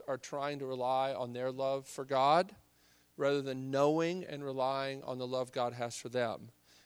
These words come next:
And there's probably some Christians, I think, that are trying to rely on their love for God, but they don't really know, or on his love for them, but they don't know anything about it. When I went off to college, I had the vaguest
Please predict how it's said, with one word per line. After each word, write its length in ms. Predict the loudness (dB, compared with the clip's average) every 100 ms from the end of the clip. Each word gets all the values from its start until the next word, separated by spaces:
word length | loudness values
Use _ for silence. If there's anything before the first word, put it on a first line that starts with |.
| -6
And 80 | -2
there's 160 | 0
probably 320 | 4 4 4
some 220 | 0 -4 -4
Christians, 460 | -8 -8 -10 -8
I 80 | -8
think, 240 | -6 -8
that 100 | -6
are 80 | -6
trying 320 | -4 -4 -4
to 60 | -6
rely 280 | -4 -2 -2
on 80 | -2
their 120 | -4
love 160 | -4
for 100 | -6
God, 260 | -4 -4 -4
but 120 | -4
they 100 | -4
don't 180 | -4 -4
really 260 | -4 -4 -4
know, 340 | -2 -2 -4 -8 -8
or 180 | -2 0 0
on 160 | -2 -2
his 180 | 0
love 160 | 2 2
for 100 | 0
them, 120 | -4
but 100 | -4
they 100 | -2
don't 140 | 0 2
know 140 | 2
anything 260 | 0 -2 0
about 300 | 4 4 2
it. 120 | -4 _ _ _ _
When 140 | -2 4
I 40 |
went 140 | 6
off 120 | 4 2
to 60 |
college, 440 | 2 6 6 6 4
I 100 | 2
had 160 | 2
the 120 | 0 -4 -8 -14 -2
vaguest 560 | 6 6 6 4 0